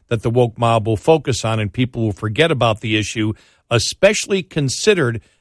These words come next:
that the, uh, considering the outrage is directed at a political media narrative,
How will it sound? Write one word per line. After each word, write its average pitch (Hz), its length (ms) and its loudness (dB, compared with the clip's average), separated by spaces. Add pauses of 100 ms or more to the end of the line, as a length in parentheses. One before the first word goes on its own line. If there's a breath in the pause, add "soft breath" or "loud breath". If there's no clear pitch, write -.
that 123 180 -2
the, 127 200 -4
uh, 127 140 -4
considering 131 500 0
the 120 140 2
outrage 131 460 2
is 113 120 -2
directed 123 600 0 (380 soft breath)
at 135 100 2
a 131 140 4
political 147 720 0
media 139 420 2
narrative, 123 720 2